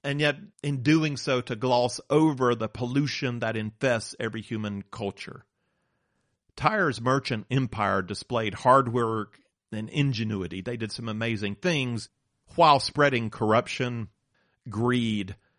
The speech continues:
temple prostitution, child sacrifice, economic oppression, slavery, Baal worship, and the glory of man.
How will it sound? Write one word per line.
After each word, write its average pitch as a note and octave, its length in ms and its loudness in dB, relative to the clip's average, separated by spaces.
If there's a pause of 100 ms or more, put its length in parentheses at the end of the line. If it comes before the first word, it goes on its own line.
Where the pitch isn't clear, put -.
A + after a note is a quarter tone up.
(240)
temple B2 300 -4
prostitution, A2+ 920 -6
child A#2+ 360 -6
sacrifice, G2+ 880 -6
economic A#2 500 -4
oppression, F#2+ 560 -8
slavery, G#2+ 720 -2 (240)
Baal A#2 500 0
worship, G#2+ 560 -2 (380)
and G#2+ 180 -6
the G2+ 60 -4
glory G#2 520 0
of F#2+ 120 -6
man. D#2 380 -12